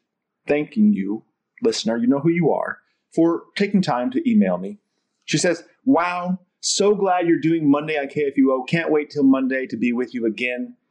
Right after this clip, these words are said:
These past two Mondays, you make the goal of the show come true." And I wanna just tell you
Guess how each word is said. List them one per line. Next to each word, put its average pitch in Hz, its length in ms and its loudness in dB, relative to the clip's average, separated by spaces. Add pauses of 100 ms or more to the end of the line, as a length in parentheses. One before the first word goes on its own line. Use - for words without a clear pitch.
(140)
These 131 160 0
past 127 380 -6
two 139 120 2
Mondays, 117 680 0 (320)
you 123 120 2
make 135 240 2
the 147 80 -6
goal 131 480 -2
of 113 100 -4
the 120 80 -6
show 107 360 0
come 101 360 -8
true." 104 280 -2
And 127 80 0
I 151 60 -2
wanna 165 200 -4
just 147 260 -10
tell 156 200 0
you 98 140 -8